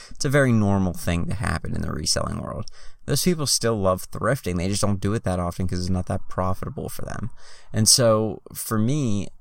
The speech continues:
it's not nearly as profitable going to Ross and hoping to hit on a pair of shoes as it is to know what's reselling right now and then pick it up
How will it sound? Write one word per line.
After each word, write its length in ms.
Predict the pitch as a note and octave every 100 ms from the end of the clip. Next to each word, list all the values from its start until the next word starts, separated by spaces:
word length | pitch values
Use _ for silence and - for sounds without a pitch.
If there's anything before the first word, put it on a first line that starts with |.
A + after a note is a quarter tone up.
| - - - -
it's 220 | C3+ A#2+ A#2
not 200 | A#2 G#2
nearly 360 | A#2 A#2+ A#2
as 100 | G2
profitable 480 | - F#2+ F#2+ F2+ F#2+
going 280 | F2+ F#2 F2+
to 40 |
Ross 460 | F2 F2+ F2+ F2+ -
and 80 | F#2
hoping 340 | G2 F#2+ G2+
to 60 | F#2
hit 140 | F2+
on 100 | F2+
a 60 | F2
pair 200 | F#2+ F#2
of 80 |
shoes 240 | - F#2 F2+
as 180 | F2+ F2
it 100 | F2+
is 300 | F2+ F2+ - - - -
to 120 | A2
know 240 | G#2 G2
what's 320 | G2 F#2 G2 G2
reselling 480 | F#2+ - F2+ F2
right 240 | F2 E2+ -
now 300 | F2+ F2 E2+
and 100 | F#2
then 140 | F2
pick 240 | F2 - -
it 100 | F2+
up 200 | E2